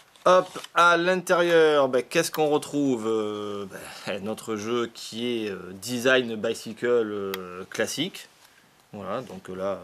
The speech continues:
ça change pas au niveau des dos. Par contre, ce n'est pas la même couleur. Donc je sais pas si vous avez fait gaffe au premier coup d'œil, mais si je mets un bicycle d'origine, fait une carte bicycle d'origine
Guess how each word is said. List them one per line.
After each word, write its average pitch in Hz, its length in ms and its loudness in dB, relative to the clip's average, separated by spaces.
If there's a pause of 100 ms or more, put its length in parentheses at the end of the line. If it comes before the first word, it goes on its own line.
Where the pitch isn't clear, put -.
ça - 160 -4
change 110 240 -2
pas 131 140 6
au 127 40 8
niveau 113 220 6
des 110 140 6
dos. 120 260 6 (480)
Par - 160 4
contre, 170 380 -2 (200)
ce - 200 -2
n'est 135 120 2
pas 165 200 2
la 135 100 2
même 156 180 -2
couleur. 120 460 0
Donc 95 180 -16
je - 120 -16
sais 98 100 -14
pas 113 140 -2
si - 120 -6
vous 104 60 -4
avez 107 80 0
fait 104 160 -4
gaffe 107 440 0
au 113 100 -2
premier 107 260 -2
coup 104 140 -8
d'œil, 143 320 4 (500)
mais 127 180 2
si 139 260 4
je 135 100 6
mets 135 360 2 (800)
un 120 160 0
bicycle 131 500 2
d'origine, 120 720 4
fait - 140 -4
une 104 80 2
carte 117 160 2
bicycle 117 240 2
d'origine 113 480 4